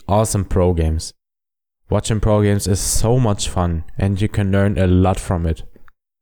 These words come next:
Especially the bigger tournaments where the teams are equally strong are fascinating. I also still learn plenty of new stuff watching pros play.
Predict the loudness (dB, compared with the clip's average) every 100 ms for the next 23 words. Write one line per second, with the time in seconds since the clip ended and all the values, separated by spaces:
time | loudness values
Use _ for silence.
0 | _ -2 0 0 -2 0 0 0 -4 -4
1 | -2 0 0 0 0 0 2 0 0 2
2 | 2 2 0 0 -2 -2 -2 0 -2 -2
3 | -2 -2 0 0 -2 -2 -2 0 -2 -2
4 | -2 -2 0 0 -2 -8 _ _ _ _
5 | _ _ _ _ _ _ -20 -18 -6 -2
6 | 0 0 -2 -2 0 2 2 2 0 -2
7 | -2 0 -2 0 -2 -2 -2 -2 -2 -2
8 | 0 -4 -2 -2 -2 -2 0 2 0